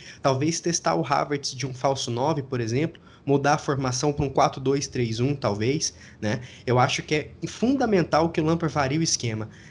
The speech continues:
Se ele quiser salvar o cargo dele, ele tem que começar por aí. Se ele entrar no próximo jogo já num quatro três três,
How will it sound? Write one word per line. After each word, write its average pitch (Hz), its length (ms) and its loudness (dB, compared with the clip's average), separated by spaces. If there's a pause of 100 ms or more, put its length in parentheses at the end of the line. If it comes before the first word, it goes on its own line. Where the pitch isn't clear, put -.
Se - 180 2
ele 202 160 8
quiser 170 340 -2
salvar 156 520 2
o 180 80 2
cargo 147 320 -2
dele, 127 460 2 (160)
ele 135 160 0
tem 202 220 4
que - 60 -4
começar 180 480 0
por 185 180 -2
aí. 117 280 -4
Se - 140 -4
ele 131 120 0
entrar 131 240 2
no 202 100 0
próximo 170 440 -2
jogo 120 280 0
já 139 180 0
num 185 120 0
quatro 147 320 0
três 127 280 -4
três, 139 460 0